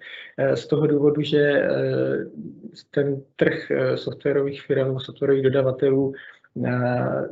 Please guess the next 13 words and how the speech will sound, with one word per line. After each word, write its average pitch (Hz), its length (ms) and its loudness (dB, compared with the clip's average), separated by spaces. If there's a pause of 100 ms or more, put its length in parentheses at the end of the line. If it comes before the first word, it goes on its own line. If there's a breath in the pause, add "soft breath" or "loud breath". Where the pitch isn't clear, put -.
(160)
tady 135 220 2
má 135 240 2
obrovskou 135 500 2
poptávku 131 520 -2
po 135 120 2
vývojářích 127 580 4
a 127 40 -2
ti 131 140 0
lidé 127 240 2
nejsou, 123 400 2
oni 123 160 0
nejsou 127 720 2
jenom, 127 480 -6